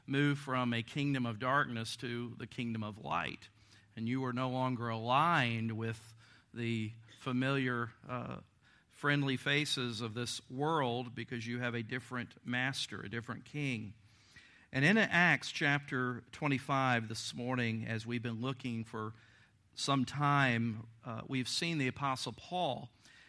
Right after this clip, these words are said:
And the Apostle Paul is certainly one who was not immune from hardship and suffering. He seems to go from one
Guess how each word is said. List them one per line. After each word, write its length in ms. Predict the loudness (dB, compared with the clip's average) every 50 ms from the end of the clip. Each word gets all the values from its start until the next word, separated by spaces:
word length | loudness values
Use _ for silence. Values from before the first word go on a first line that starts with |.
| -20 _
And 80 | -4 -4
the 60 | -2
Apostle 480 | -2 2 6 8 8 8 6 2 -4 -4
Paul 480 | -4 0 4 4 6 6 4 4 2
is 100 | 0 -2
certainly 460 | 0 0 2 2 2 0 0 0 0
one 380 | 0 2 2 2 4 4 2 2
who 180 | 0 0 0 -2
was 200 | -2 -4 -4 -2
not 600 | 0 2 4 4 6 6 6 4 4 2 -2 -8 -18 -20 _ _ _ _ _ _ _ _ _ -8
immune 800 | -4 -2 0 2 2 4 4 4 2 2 0 -2 -4 -4 -6 -8 -10 -8
from 200 | -6 -4 -4 0
hardship 600 | 2 2 2 2 2 0 -4 -4 -4 -4 -4 -6
and 140 | -6 -6
suffering. 600 | -4 -2 0 2 0 0 0 -4 -8 -8 -8 -8 -6
He 340 | -4 -2 -2 0 -2 -4 -6 -10 -20 -20 -16 -12
seems 400 | -6 -4 -2 0 0 0 -2 -4
to 120 | -4 -2 0
go 240 | 2 2 2 0
from 340 | -2 -2 -2 0 0 0 2
one 460 | 4 4 6 6 4 4 0 -2 -6